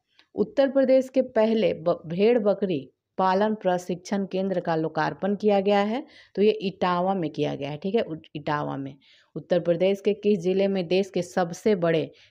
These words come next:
कन्या पूजन कार्यक्रम शक्ति वंदन का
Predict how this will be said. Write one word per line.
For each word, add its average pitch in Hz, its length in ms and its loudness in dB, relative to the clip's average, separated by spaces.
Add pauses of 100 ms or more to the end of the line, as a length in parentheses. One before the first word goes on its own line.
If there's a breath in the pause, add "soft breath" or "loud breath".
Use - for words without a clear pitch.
(100)
कन्या 180 340 2
पूजन 190 440 -2
कार्यक्रम 165 540 -2
शक्ति 190 520 -2
वंदन 185 460 0
का 160 180 -4